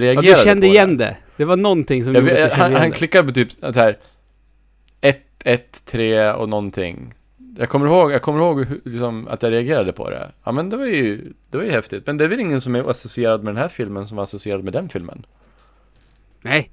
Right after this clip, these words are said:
Speaker 2: Det var
Speaker 1: Det
Speaker 2: bara
Speaker 1: där
Speaker 2: någonting
Speaker 1: är
Speaker 2: de slängde
Speaker 1: i-,
Speaker 2: in ändå.
Speaker 1: i-, enbart för att det är, eh, coolt.
Speaker 2: Ja, okej.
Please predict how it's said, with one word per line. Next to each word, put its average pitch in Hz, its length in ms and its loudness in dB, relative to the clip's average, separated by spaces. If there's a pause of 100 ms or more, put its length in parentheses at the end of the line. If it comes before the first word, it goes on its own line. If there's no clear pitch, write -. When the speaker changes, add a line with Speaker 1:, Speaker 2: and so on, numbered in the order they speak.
(240)
Speaker 2:
Det 110 60 -4
var 156 80 4
Speaker 1:
Det - 60 4
Speaker 2:
bara 170 60 8
Speaker 1:
där 165 60 6
Speaker 2:
någonting 190 160 4
Speaker 1:
är - 40 4
Speaker 2:
de 107 60 2
slängde 98 260 0
Speaker 1:
i-, - 20 2
Speaker 2:
in 92 80 -2
ändå. 120 340 -2 (400)
Speaker 1:
i-, 175 440 4
enbart 143 300 0
för - 120 -8
att 127 160 -6
det 139 160 -4
är, 120 580 -6
eh, 123 40 -8
coolt. - 500 -10 (800)
Speaker 2:
Ja, 143 120 0
okej. - 320 -10